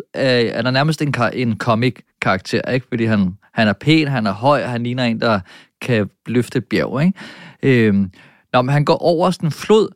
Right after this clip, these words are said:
og det ser sådan meget, altså det er sådan meget, der er meget strøm på, og hvad hvis han falder, og alle de der ting, og han, det bliver filmet hele vejen jo, og jeg sidder og tænker,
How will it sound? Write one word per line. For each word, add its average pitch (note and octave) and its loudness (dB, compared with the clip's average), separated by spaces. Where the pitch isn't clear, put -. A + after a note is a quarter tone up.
og C#3 -2
det C#3 0
ser C#3+ 0
sådan D3+ -4
meget, D3 2
altså C3+ -2
det C#3+ 0
er C3+ 0
sådan D#3 -2
meget, C3+ 2
der C3+ 2
er B2 -2
meget C3 0
strøm - -4
på, C#3+ 0
og G#2 0
hvad B2 -2
hvis B2+ -4
han G#2+ -2
falder, B2 -2
og F2 -4
alle C#3+ 0
de D3 -2
der C3 0
ting, C#3 -2
og B2 0
han, B2+ -2
det A#2 -2
bliver A#2+ 2
filmet F3+ 2
hele D#3 4
vejen B2 0
jo, C#3 2
og C3 2
jeg D#3+ 4
sidder E3 -2
og D3 -4
tænker, A#2 0